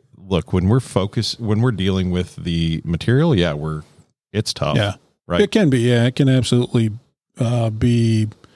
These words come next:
Speaker 2: life altering.
Speaker 1: Yeah. But if we don't find the humor in stuff, if we don't, like, believe me, before we started talking today, we were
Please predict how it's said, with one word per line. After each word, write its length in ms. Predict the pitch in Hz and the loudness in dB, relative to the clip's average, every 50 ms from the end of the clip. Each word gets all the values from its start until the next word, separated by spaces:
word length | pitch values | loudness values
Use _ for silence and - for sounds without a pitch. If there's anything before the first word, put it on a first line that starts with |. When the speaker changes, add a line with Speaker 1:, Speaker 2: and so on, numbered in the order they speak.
| _ _ _ - _ _ - - _ _ - _ _ | _ _ _ -20 _ _ -20 -20 _ _ -20 _ _
Speaker 2:
life 280 | - 113 107 113 107 - | -2 0 0 0 0 0
altering. 580 | 120 110 110 113 - 110 110 110 113 113 110 107 - - - - | 0 0 0 0 0 -2 -2 0 -2 -2 -4 -6 -8 -16 -20 -14
Speaker 1:
Yeah. 240 | 90 90 80 78 80 - - _ - _ | -10 -8 -8 -8 -10 -14 -20 _ -12 _
But 400 | - 147 139 98 98 - - - - - | 0 0 2 2 0 -4 -8 -12 -6 -4
if 180 | 117 107 - | -4 -4 0
we 100 | 117 123 127 | 0 2 2
don't 220 | 131 127 123 113 | 2 0 0 -2
find 340 | - - 120 117 117 117 110 | -2 0 2 2 2 2 0
the 40 | 104 | 0
humor 360 | - - 117 113 113 107 104 | 0 0 0 0 2 0 0
in 140 | 101 101 98 | 0 -2 -2
stuff, 360 | - - 101 101 98 - - | -2 -2 0 -2 -2 -2 -6
if 120 | 87 - | -6 -2
we 80 | 117 113 | -2 0
don't, 240 | 110 110 104 98 92 - - - - - - - - - _ | 0 0 -2 -2 -6 -10 -16 -20 -20 -20 -20 -20 -20 -12 _
like, 160 | 98 98 - - _ _ - _ _ _ _ 95 98 | -6 -6 -6 -8 _ _ -20 _ _ _ _ -18 -4
believe 300 | 95 113 107 107 101 85 | -2 0 0 0 0 -2
me, 120 | 87 82 80 | -4 -4 -4
before 360 | 85 95 - - 139 143 139 | -4 -6 -2 0 0 2 2
we 140 | 131 123 117 | 2 0 0
started 480 | - - 123 123 117 113 104 92 90 - - _ _ _ _ _ _ _ _ _ | 0 0 0 2 2 0 -2 -2 -6 -14 -20 _ _ _ _ _ _ _ _ _
talking 380 | - 113 107 104 - - 117 110 | -4 -4 -4 -4 -2 -2 -2 -2
today, 320 | - 110 107 117 117 120 | 0 0 0 0 0 0
we 220 | 113 92 92 92 92 | 0 0 0 0 0
were 340 | 87 85 90 87 85 82 | 0 0 0 0 -2 -2